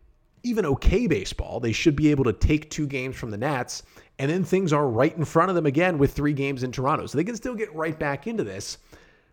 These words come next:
But the offense, as we talked about, doesn't look like it's gonna get them into it. And if anybody's gonna keep them in it,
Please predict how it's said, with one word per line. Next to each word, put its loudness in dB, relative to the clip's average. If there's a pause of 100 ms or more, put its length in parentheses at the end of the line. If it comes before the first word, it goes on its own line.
(400)
But 0
the 0
offense, 0
as -2
we 2
talked 0
about, -14 (440)
doesn't 0
look -4
like -2
it's -6
gonna -4
get 0
them 0
into 0
it. -10
And 2
if 0 (120)
anybody's 2
gonna -2
keep -4
them -4
in -10
it, -10